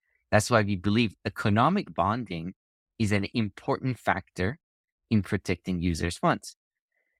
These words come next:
Um, that's why at Puffer, we didn't say, "Hey,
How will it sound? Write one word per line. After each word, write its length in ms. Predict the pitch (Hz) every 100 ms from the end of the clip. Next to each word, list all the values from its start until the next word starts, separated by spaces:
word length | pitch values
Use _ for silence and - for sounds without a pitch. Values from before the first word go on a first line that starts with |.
| _ -
Um, 240 | 104 98 - _ _
that's 200 | 127 110
why 140 | 120 90
at 180 | 101
Puffer, 440 | - 156 120 104 -
we 120 | 117
didn't 320 | 98 110 101 -
say, 440 | 101 92 90 - _
"Hey, 260 | - 110